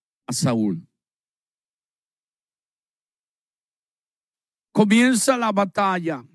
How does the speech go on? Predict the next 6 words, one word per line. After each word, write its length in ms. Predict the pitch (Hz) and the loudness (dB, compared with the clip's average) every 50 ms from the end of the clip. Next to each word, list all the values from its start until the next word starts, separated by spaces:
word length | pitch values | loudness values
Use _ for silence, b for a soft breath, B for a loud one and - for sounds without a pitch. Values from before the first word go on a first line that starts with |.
| _ _ _ _ _ _ _ _ _ _ _ _ _ _ _ _ _ _ _ _ _ _ _ _ _ _ _ _ _ _ _ _ _ _ | _ _ _ _ _ _ _ _ _ _ _ _ _ _ _ _ _ _ _ _ _ _ _ _ _ _ _ _ _ _ _ _ _ _
Dios 580 | - 165 214 214 226 247 233 214 160 147 139 | 0 2 2 4 4 4 2 0 -2 -8 -6
dio 580 | 135 190 208 214 220 233 240 240 240 240 233 - - | -4 -2 0 2 2 2 2 2 2 0 -2 -4 -4
a 100 | 196 190 | -6 -6
Saúl 640 | - - - 196 190 190 202 208 214 220 226 226 220 - | -4 -2 0 2 4 4 4 4 4 4 2 0 -2 -4
explícitas 1500 | 196 180 - - - _ - - 220 240 247 240 - - 262 247 208 - - 220 214 214 214 208 190 - - - _ - | -6 -6 -6 -8 -12 _ -2 0 0 2 2 0 -2 -2 -4 -6 -4 -2 0 2 2 2 0 -2 -4 -8 -14 -16 _ -8
instrucciones 1200 | 185 202 190 165 - - 185 175 156 - - - - 214 220 220 233 220 202 180 180 160 151 - | -6 -6 -6 -6 -4 -4 -6 -6 -6 -8 -10 -6 -2 2 4 4 4 4 2 0 -2 -4 -6 -12